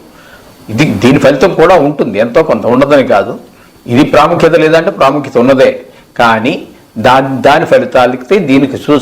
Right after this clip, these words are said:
సంచ-, అనుసంధానం చేసుకుంటే వచ్చేటటువంటి ఫలితాలు చాలా చక్కగా ఉంటాయి. అంచేత జాతకం సరి అయినటువంటి జ్యోతిష్యుడి చేత చెప్పించుకోండి. ఇక గోచారం రీత్యా మనకి ఎట్లా ఉంటుంది అంటే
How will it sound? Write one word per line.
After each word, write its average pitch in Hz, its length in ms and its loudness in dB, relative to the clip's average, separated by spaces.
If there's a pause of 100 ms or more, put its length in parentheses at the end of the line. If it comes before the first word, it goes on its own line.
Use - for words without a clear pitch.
సంచ-, 151 600 -2
అనుసంధానం 156 680 0
చేసుకుంటే 117 640 -4 (260)
వచ్చేటటువంటి 120 920 0 (320)
ఫలితాలు 123 720 0 (800)
చాలా 117 160 2
చక్కగా 120 460 0
ఉంటాయి. 110 520 -2 (340)
అంచేత 120 340 2 (140)
జాతకం 120 380 2
సరి 120 300 0
అయినటువంటి 113 380 0
జ్యోతిష్యుడి 110 580 -4
చేత 107 200 -2
చెప్పించుకోండి. 101 600 -2 (800)
ఇక 131 100 2 (880)
గోచారం 147 600 2 (300)
రీత్యా 156 320 2
మనకి 139 280 0
ఎట్లా 165 260 2 (120)
ఉంటుంది 135 380 0
అంటే 104 540 -2